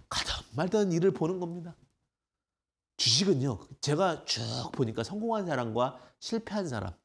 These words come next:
쭉 주변에 봤어요. 실패한 사람은요, 귀가 얇아요. 성공한 사람은요, 우직해요. 우리가 그런 얘기예요. 뭐 다재다능한 사람이라고 얘기는 하지만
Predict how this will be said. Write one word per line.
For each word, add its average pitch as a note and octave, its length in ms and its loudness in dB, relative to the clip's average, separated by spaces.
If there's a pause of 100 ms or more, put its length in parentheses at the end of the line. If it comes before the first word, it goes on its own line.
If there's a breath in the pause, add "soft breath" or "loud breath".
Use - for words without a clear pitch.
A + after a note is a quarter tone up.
(120)
쭉 - 140 -10 (260)
주변에 B2+ 280 2
봤어요. G2+ 300 -8
실패한 A#3 440 0
사람은요, B2 500 -4 (720 soft breath)
귀가 E3 360 4
얇아요. F#2+ 380 -6 (1120)
성공한 A#3 420 2
사람은요, A2 380 0
우직해요. G2+ 840 -2 (460)
우리가 G#2 500 2 (160)
그런 F3 280 2
얘기예요. A2 260 2 (180)
뭐 A#2+ 300 2
다재다능한 E3+ 800 2
사람이라고 A2 640 0
얘기는 G2+ 260 -2
하지만 G#2 380 -6